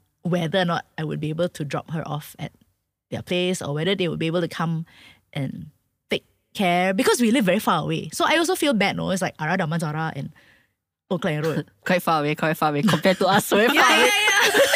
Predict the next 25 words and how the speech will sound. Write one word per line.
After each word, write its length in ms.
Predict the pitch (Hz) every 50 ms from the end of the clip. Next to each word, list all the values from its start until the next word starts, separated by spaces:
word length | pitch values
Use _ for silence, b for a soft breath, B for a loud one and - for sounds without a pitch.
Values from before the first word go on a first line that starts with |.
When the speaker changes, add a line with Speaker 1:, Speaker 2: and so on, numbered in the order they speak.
| - -
Speaker 1:
So 80 | 539 539 494
if 60 | 453 370
they 60 | 403 440
have 80 | 381 339
to 100 | 427 311
come, 240 | 466 466 440 508 466 415 311
like, 160 | 247 233 226 - B B B B B B B B _
every 200 | - 285 285 330
day, 500 | 330 320 330 330 339 339 339 339 339 339 330 -
I'd 100 | 247 220
be 120 | 247 262
like, 200 | 254 247 247 - -
"Aiyo," 800 | - 240 240 233 226 226 226 226 226 220 220 214 208 208 202
you 120 | 202 202 202
know? 240 | 202 202 226 262 294 - B B B B B B B -
Uh, 420 | - - - - - - - - 208 208 _ - - - _ _ - - _
so 120 | - - 311
yeah, 280 | 339 349 349 320 262
it's 100 | 233 226
also 220 | 247 269 269 403 403
not 220 | 285 294 349 - 262
wanting 260 | 262 254 247 349 320
to 80 | -
impose, 680 | 208 - 202 196 196 - - 294 523 640 659 523 - - 196
but 200 | 180 196 -